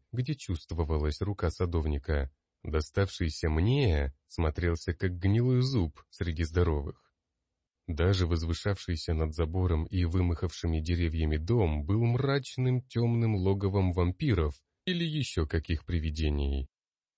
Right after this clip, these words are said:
По крайней мере, в кино показывали именно такие. «К сожалению, да», произнесла выбравшаяся следом графиня. «Старый барон, будем честны, спустил всё своё состояние задолго до смерти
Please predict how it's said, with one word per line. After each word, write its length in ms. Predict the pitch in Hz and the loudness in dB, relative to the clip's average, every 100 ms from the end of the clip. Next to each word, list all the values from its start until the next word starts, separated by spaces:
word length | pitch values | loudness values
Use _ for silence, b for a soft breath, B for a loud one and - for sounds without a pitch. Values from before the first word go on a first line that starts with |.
| _ | _
По 120 | 90 | -4
крайней 500 | - 92 113 143 147 | -2 0 2 2 2
мере, 260 | 92 98 113 | 2 2 0
в 100 | - | -4
кино 300 | - 82 80 | 0 2 2
показывали 640 | 101 87 85 80 76 76 | 0 -2 -2 0 0 0
именно 460 | 80 90 80 76 76 | 0 2 2 2 0
такие. 760 | 101 - 80 76 69 69 65 - _ _ _ _ _ _ _ | -2 -4 -4 -2 0 -2 -4 -8 _ _ _ _ _ _ _
«К 80 | - | -14
сожалению, 640 | - 147 165 165 151 139 | -8 -4 0 0 2 0
да», 380 | 117 90 78 71 - _ _ _ _ - | 2 2 2 0 -6 _ _ _ _ -4
произнесла 720 | 87 78 76 71 - 90 120 | 0 0 0 -2 -2 0 0
выбравшаяся 840 | 90 98 98 92 - 87 85 - | 0 -4 -4 -6 -4 -4 -4 -6
следом 400 | 85 82 78 76 | -8 -4 -2 -2
графиня. 720 | 78 104 - 85 73 71 67 - _ _ _ _ | -2 -4 -2 -2 0 -2 -2 -6 _ _ _ _
«Старый 380 | - - 151 139 | -8 -2 0 0
барон, 460 | 143 160 131 85 | 0 0 2 0
будем 280 | 78 78 78 | 0 0 -2
честны, 580 | - 90 - 78 73 69 | -2 -6 -2 0 0 -4
спустил 520 | - - 101 - 95 | -12 -8 -8 -2 -2
всё 220 | 87 - 87 | -2 -2 -4
своё 340 | 85 82 80 | -2 -2 0
состояние 800 | - 85 - 110 147 95 78 82 | -2 -8 -6 -2 0 2 2 0
задолго 480 | 120 143 87 80 82 | 0 -2 0 0 0
до 120 | 82 | -2
смерти 600 | - 80 78 - 80 80 | -2 -2 -4 -2 -4 -4